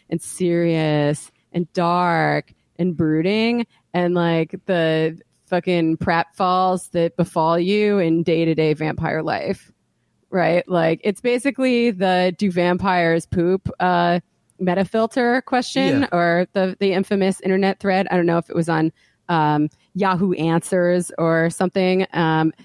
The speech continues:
Speaker 1: extended into a whole entire series. And it turns out that it doesn't get old.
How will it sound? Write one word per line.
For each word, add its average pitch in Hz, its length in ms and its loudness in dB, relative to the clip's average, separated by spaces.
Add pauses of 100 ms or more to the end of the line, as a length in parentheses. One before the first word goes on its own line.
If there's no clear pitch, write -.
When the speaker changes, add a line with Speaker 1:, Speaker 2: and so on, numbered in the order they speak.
(120)
Speaker 1:
extended 226 680 0
into 196 680 0
a 185 80 0
whole 175 360 2
entire 175 400 0
series. 170 600 0
And 160 320 2
it - 100 -4
turns 180 280 0
out 214 360 0
that 185 220 -2
it 202 140 -2
doesn't 214 240 -4
get 226 120 -2
old. 240 300 -2